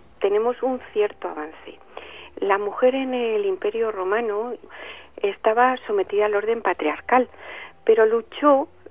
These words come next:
luchó durante siglos por estar en igualdad de condiciones ante la ley con los hombres.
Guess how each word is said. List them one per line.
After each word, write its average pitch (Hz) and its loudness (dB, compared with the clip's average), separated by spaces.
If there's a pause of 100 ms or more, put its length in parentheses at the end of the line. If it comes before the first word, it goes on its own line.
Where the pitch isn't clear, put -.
luchó 196 0
durante 170 0
siglos 202 2 (100)
por 185 0
estar 185 2 (500)
en 180 0
igualdad 170 2
de 202 4
condiciones 185 0 (220)
ante 180 0
la 170 0
ley 165 -4
con 202 0
los 160 -6 (100)
hombres. - -8